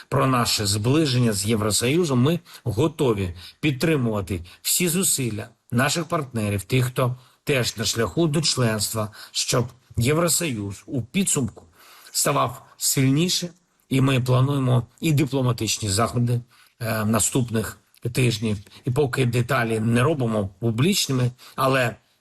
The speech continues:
нашим представникам є над чим попрацювати і з партнерами в Євросоюзі, і з представниками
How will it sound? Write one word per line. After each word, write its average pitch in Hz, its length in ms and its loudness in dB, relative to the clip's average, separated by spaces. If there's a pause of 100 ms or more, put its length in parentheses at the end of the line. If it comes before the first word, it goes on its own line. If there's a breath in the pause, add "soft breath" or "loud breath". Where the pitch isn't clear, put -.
(720)
нашим 117 400 0
представникам 110 640 -2
є 104 200 0
над 92 200 -2
чим 104 260 0 (300 loud breath)
попрацювати 127 800 0 (400 loud breath)
і 170 120 0
з - 80 0
партнерами 104 720 -2
в 95 40 -2
Євросоюзі, 135 800 0
і 156 200 -2
з - 80 0
представниками 123 920 -2